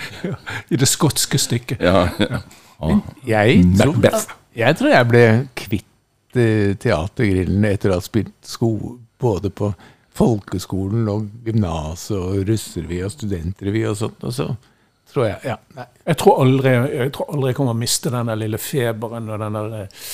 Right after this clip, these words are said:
Speaker 1: følelsen av å være til stede ved noe magisk som skjer akkurat der og da.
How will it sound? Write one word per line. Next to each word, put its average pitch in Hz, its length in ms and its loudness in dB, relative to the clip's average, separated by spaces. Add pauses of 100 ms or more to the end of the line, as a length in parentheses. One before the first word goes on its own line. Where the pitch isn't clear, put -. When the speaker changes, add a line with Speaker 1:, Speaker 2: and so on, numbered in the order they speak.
(440)
Speaker 1:
følelsen 147 640 0
av 131 80 2
å 123 80 0
være 127 260 2
til - 140 -4
stede 131 380 0
ved 131 160 4
noe 113 180 0
magisk 113 600 -2
som 135 140 -2
skjer 120 360 0
akkurat - 720 -10
der 117 180 0
og 113 140 -4
da. 113 100 -4